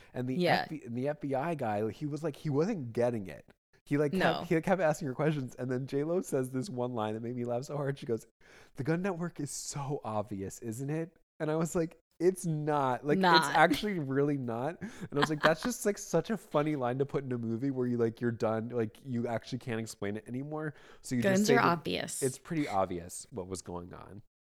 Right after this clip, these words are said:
Speaker 1: Okay?
Speaker 2: Mm.
Speaker 1: It's pretty
Speaker 2: And he's
Speaker 1: clear."
Speaker 2: like, "Right."
Speaker 1: He's, he's like, "Sure."
Speaker 2: And then he's like, "But who is the father?"
Speaker 1: Yeah.
Speaker 2: <laughs>
Speaker 1: It,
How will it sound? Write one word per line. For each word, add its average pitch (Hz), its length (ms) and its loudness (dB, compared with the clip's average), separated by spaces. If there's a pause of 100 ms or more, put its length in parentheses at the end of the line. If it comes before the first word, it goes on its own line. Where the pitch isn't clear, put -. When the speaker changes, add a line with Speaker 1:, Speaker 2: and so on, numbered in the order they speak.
Speaker 1:
Okay? - 180 -2
Speaker 2:
Mm. 160 440 2
Speaker 1:
It's 117 140 -4
pretty 151 240 0
Speaker 2:
And 175 100 0
he's 180 80 -2
Speaker 1:
clear." 90 280 -4 (600)
Speaker 2:
like, 220 100 -4
"Right." 262 200 -2
Speaker 1:
He's, 175 180 -4
he's 139 220 -8
like, 147 100 -6
"Sure." 123 720 -10 (220)
Speaker 2:
And 190 40 0
then 208 60 4
he's 220 140 4
like, 214 180 0
"But 202 140 2
who 254 140 6
is 269 120 4
the - 80 -6
father?" - 500 -2 (400)
Speaker 1:
Yeah. 110 320 0
Speaker 2:
<laughs> - 40 -20 (1120)
Speaker 1:
It, 120 140 -6